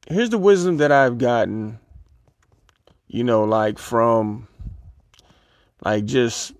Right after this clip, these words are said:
seeing it over and over and over again and just, just hearing different people talk about, uh, people being envious of 'em or talk, people that were envious actually talking about the people that were envious about. They're spending too much time,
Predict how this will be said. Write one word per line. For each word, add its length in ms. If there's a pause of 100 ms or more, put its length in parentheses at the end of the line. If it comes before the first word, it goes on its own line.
(140)
seeing 420
it 100
over 260
and 100
over 220
and 100
over 220
again 460
and 260
just, 340
just 220
hearing 220
different 260
people 180
talk 300
about, 400 (720)
uh, 380
people 260
being 220
envious 440
of 160
'em 200
or 340
talk, 400
people 240
that 120
were 200
envious 500 (160)
actually 380
talking 380
about 260
the 80
people 220
that 100
were 140
envious 440
about. 400 (1600)
They're 240
spending 420
too 260
much 400
time, 640